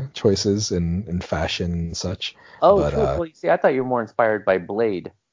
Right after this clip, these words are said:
Speaker 1: Yeah, well, that, that was the swords, but I,
Speaker 2: If you
Speaker 1: I
Speaker 2: don't know,
Speaker 1: live,
Speaker 2: Los
Speaker 1: I
Speaker 2: is
Speaker 1: live
Speaker 2: a
Speaker 1: the
Speaker 2: dude.
Speaker 1: Batman life.
Speaker 2: <laughs>
Speaker 1: <clears throat>
Speaker 2: You
Speaker 1: Yeah,
Speaker 2: wanna
Speaker 1: but,
Speaker 2: hear
Speaker 1: uh,
Speaker 2: something funny real quick? Just time out. Okay, I have screenshotted that picture,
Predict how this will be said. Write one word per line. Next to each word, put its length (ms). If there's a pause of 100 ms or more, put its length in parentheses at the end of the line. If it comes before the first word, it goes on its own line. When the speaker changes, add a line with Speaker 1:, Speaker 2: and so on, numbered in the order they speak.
Speaker 1:
Yeah, 340 (200)
well, 320
that, 260
that 120
was 160
the 60
swords, 480
but 220 (200)
I, 160
Speaker 2:
If 80
you 60
Speaker 1:
I 80
Speaker 2:
don't 120
know, 60
Speaker 1:
live, 100
Speaker 2:
Los 180
Speaker 1:
I 60
Speaker 2:
is 140
Speaker 1:
live 120
Speaker 2:
a 120
Speaker 1:
the 60
Speaker 2:
dude. 80
Speaker 1:
Batman 400
life. 280 (140)
Speaker 2:
<laughs> 80 (1080)
Speaker 1:
<clears throat> 0
Speaker 2:
You 400
Speaker 1:
Yeah, 140
Speaker 2:
wanna 180
Speaker 1:
but, 60
Speaker 2:
hear 80
Speaker 1:
uh, 60
Speaker 2:
something 200
funny 180
real 180
quick? 260
Just 180
time 260
out. 200 (440)
Okay, 340
I 160
have 220
screenshotted 840
that 240
picture, 540